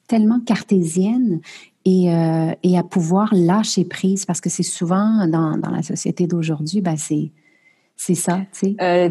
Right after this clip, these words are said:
Speaker 2: tout à fait. Donc, je faisais la, de la recherche dans le numérique, hein. Et, euh, en fait, cet univers, euh, même s'il m'avait passionné un moment, euh,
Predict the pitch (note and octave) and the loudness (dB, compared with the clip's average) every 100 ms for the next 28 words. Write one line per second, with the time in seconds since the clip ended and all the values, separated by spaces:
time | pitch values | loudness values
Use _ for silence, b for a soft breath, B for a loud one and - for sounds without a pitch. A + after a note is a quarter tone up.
0 | F3 D4+ D4 B3+ D#4 B3+ G#3 G#3+ G3 F#3 | 0 0 0 0 2 0 0 0 2 2
1 | F#3 E3+ E3+ E3 - G#3+ - E3+ D#3+ D#3+ | 2 0 0 -2 -4 -6 -2 -2 0 0
2 | D#3 D3+ D3+ F#3+ F#3+ G3 D4+ D#4 G3+ A3+ | 0 2 2 2 2 2 0 0 -2 -2
3 | B B B B - F#3+ F#3 F3+ F3 F3 | B B B B 0 2 4 4 2 2
4 | F3 - - A3+ A3 D4 - G3 A#3 A3 | -2 -6 -2 0 2 0 2 2 4 4
5 | A3+ G3 A#3+ D4 A3+ G3+ F#3+ F#3 F3+ F3+ | 4 4 2 2 2 2 2 2 0 -4
6 | b b _ F#3 G#3+ G#3 A3 G3 F3+ F3+ | b b _ 2 2 2 2 2 2 2
7 | F3+ F3+ - F3+ F3+ F3 F3 E3+ F#3 C4 | 0 0 0 0 2 2 2 2 2 0
8 | F#4 - B B B B - F#3+ F3+ | -2 -10 B B B B -2 2 2